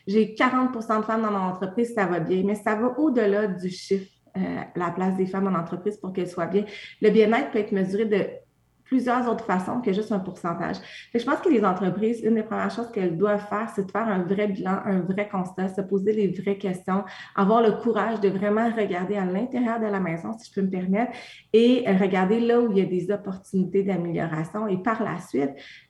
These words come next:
euh, que ce, ce, ce travail-là doit être fait, euh, collaborativement, donc en consultation avec les employés, avec, euh, avec les ressources humaines. Puis une fois qu'on a fait ce constat-là,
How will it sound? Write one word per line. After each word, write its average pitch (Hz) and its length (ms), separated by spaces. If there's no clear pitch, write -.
euh, 175 140
que - 200
ce, - 160
ce, - 200
ce 220 80
travail-là 220 500
doit 214 160
être 165 140
fait, 233 420
euh, 180 240
collaborativement, 185 960
donc 160 240
en 185 120
consultation 190 840
avec 202 240
les 208 180
employés, 180 640
avec, 180 460
euh, 175 320
avec 185 240
les 202 100
ressources 190 420
humaines. 202 280
Puis 220 120
une 208 60
fois 294 120
qu'on 226 180
a 196 80
fait 262 220
ce 247 100
constat-là, 196 800